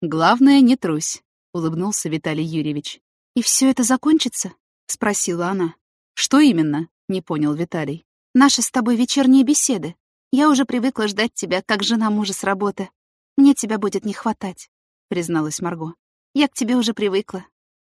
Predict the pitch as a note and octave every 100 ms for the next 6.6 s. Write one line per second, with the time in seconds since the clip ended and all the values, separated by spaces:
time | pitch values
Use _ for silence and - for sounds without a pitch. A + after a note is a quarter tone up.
0 | _ G#3 A#3+ A#3+ C#4 D#4+ F#3 - F#3+ F3
1 | D#3 - A#3+ C4+ A#3 - A3+ F3+ - -
2 | G#3 C4 B3 D#3+ - D#3 - F3 E3 C#3+
3 | C#3 _ _ _ _ - B3 - D#4+ -
4 | A#3+ A3+ A#3 F#3+ D#3+ C3+ - _ - G3
5 | F#3+ E3+ G#3+ - F#3+ E3+ D#3+ - D#3 -
6 | - F#3+ F#3 E3 D3 -